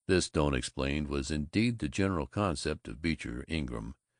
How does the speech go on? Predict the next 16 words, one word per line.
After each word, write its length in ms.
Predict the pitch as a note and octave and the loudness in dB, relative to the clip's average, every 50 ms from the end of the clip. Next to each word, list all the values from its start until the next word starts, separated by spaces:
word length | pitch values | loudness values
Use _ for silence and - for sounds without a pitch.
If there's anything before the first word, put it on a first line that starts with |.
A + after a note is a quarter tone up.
| _ _ _ _ - | _ _ _ _ 2
but 160 | G2 F#2+ F2+ | 2 4 4
he 160 | F#2+ B2+ D3 | 6 6 6
himself 420 | D#3 B2+ G#2 - - A#2+ A#2+ A#2+ A#2 | 6 4 2 2 0 0 0 0 0
saw 240 | - - A#2 A2 | 0 0 0 0
Beecher 360 | G2 F#2+ G#2+ A2 A2 - - - | 0 0 0 -2 0 -2 -4 -2
Ingram 340 | G2 G#2 G#2 A#2+ B2 A#2+ | -2 -2 0 0 0 0
as 160 | G2+ E2 D2+ D#2 | 0 -2 -2 -4
a 80 | C2+ | -6
priest 560 | - _ - - - A#2 B2 C3+ - - - | -6 _ -8 -2 0 0 2 0 -2 -8 -6
of 240 | - A2 F#2+ F2 D#2+ | -2 0 0 0 0
the 100 | - D#2+ | -2 -4
Brotherhood 460 | C#2+ G2 F#2+ F#2+ G2+ F#2+ E2+ F#2 F2+ | 0 2 2 2 2 2 0 0 0
of 100 | E2 C#2+ | -2 -2
Man, 500 | D2 D2+ D#2+ D#2 C#2+ A#1+ A1+ A1 G#1+ A1 - | 0 0 2 2 0 -2 -4 -8 -10 -10 -8
of 220 | - D2+ D2+ - | -8 -8 -8 -4
which 300 | D#2 D#2 D#2+ - - - | -2 -2 -2 -2 -6 -16